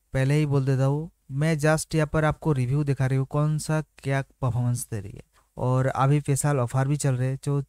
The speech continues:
जब प्राइस में, ए, ठीक है, लगभग ठीक है। तो दोस्तों, और सबसे बेस्ट अगर आपको ज़्यादा ट्रैफिक आ रही है तो इसका जो क्लाउड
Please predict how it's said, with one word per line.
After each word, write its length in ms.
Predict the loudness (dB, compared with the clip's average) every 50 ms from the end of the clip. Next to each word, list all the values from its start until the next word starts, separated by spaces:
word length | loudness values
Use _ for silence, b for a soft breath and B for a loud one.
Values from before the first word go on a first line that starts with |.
| 0
जब 140 | 2 2 2
प्राइस 320 | 2 2 4 4 4 4
में, 220 | 2 0 0 -2 -2
ए, 280 | -2 -2 -2 -2 -2 -2 -2
ठीक 200 | -2 -2 -2 -2
है, 120 | -6 -8 -8 -14 _ _ -2
लगभग 260 | -2 0 0 0 -2 -2
ठीक 140 | -4 -4 -4
है। 80 | -4 -4
तो 140 | -6 -4
दोस्तों, 360 | -4 -2 -4 -2 0 -2 -2 -2
और 600 | -2 0 2 4 4 4 2 2 2 2 2 0
सबसे 400 | 0 2 2 2 2 0 -2 0
बेस्ट 360 | 2 2 2 2 2 2 2
अगर 220 | 4 4 4 4
आपको 260 | 2 2 0 0 0 2
ज़्यादा 300 | 2 2 2 4 4 4
ट्रैफिक 360 | 4 2 2 2 0 0 2
आ 100 | 0 0
रही 140 | 0 0 0
है 140 | 0 -2 -4 -6 _ 0
तो 160 | 0 0 2
इसका 300 | 0 -2 -4 -2 -2 -2
जो 140 | 0 0 -2
क्लाउड 640 | -2 0 2 4 4 6 6 6 4 2 0 -2